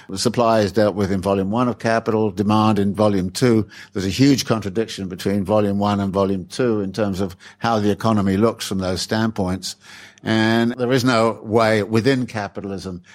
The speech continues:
out of this particular dilemma, which I think accounts for the, the stasis right now. And of course, economics departments, uh,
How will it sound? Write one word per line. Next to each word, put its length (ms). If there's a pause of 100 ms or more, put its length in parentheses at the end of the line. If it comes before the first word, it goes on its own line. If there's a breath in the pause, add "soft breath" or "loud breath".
(120)
out 220
of 140
this 160
particular 480
dilemma, 500
which 200
I 40
think 200
accounts 500
for 140
the, 180 (280 loud breath)
the 80
stasis 600
right 200
now. 220
And 80
of 80
course, 280 (440 loud breath)
economics 520
departments, 720
uh, 320